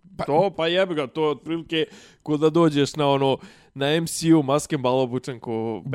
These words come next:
Speaker 2: Batman.
Speaker 1: e, ja mi, bukvalno to. To je jedno i drugo, hoćemo Britney Spears, nećemo, a?
Speaker 2: Nećemo, nisam, nisam se spremio.
Speaker 1: E, ja, i, i, ja ću da, ja ću to da iskoristim, ovaj, za neki,
Speaker 2: Piš,
Speaker 1: i, i,
Speaker 2: piš.
Speaker 1: ne, bi, ima-, imat ću, imam rad da napišem
Speaker 2: E,
Speaker 1: iz
Speaker 2: ne,
Speaker 1: teorije
Speaker 2: a-
Speaker 1: medija i pisat ću o tome,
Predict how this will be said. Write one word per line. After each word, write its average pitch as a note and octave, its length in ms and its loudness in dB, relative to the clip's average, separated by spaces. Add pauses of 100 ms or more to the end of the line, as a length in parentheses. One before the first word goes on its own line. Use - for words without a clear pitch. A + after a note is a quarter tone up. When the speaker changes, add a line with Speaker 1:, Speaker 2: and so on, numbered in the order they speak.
(180)
Speaker 2:
Batman. A#2+ 200 -4
Speaker 1:
e, B2+ 120 -2
ja D3+ 80 6
mi, B3+ 240 4
bukvalno D3+ 420 0
to. C5 120 4 (320)
To A#3 120 8
je G#3+ 40 8
jedno B3 160 6
i G#3 60 6
drugo, G3+ 260 6
hoćemo - 280 4
Britney E3+ 300 0
Spears, D#3+ 340 -4
nećemo, A2 300 -8
a? G2 40 -14 (140)
Speaker 2:
Nećemo, - 500 -10
nisam, B2 340 -10
nisam A#2+ 280 -6
se F2+ 240 -14
spremio. E2+ 420 -12 (140)
Speaker 1:
E, C#3+ 180 2
ja, F#3 320 8
i, C#3+ 40 -2
i, C#3+ 400 -6
ja E3+ 220 4
ću E3+ 140 -6
da, D3 100 -2 (260)
ja D3 160 2
ću - 120 -14
to E3+ 120 0
da D3+ 60 2
iskoristim, C#3 560 -2
ovaj, A#2+ 180 0
za B2 120 0
neki, C#3+ 140 4
Speaker 2:
Piš, C#3 200 2
Speaker 1:
i, C#3 40 2 (220)
i, D#3 120 2
Speaker 2:
piš. F#3+ 100 2
Speaker 1:
ne, G#3+ 140 6
bi, F#3+ 120 0
ima-, G3+ 320 0
imat G#3 180 0
ću, D#3+ 220 -2
imam F3 240 0
rad F3 160 2
da C3 80 -4
napišem C#3 400 -2
Speaker 2:
E, B2+ 240 0 (120)
Speaker 1:
iz C3 80 -12
Speaker 2:
ne, A#3+ 160 2
Speaker 1:
teorije F#3+ 300 8
Speaker 2:
a- D#3+ 40 2
Speaker 1:
medija F3+ 340 4
i D3+ 100 -4
pisat E3+ 300 -4
ću D#3 100 -2
o C3+ 40 -2
tome, E3 320 2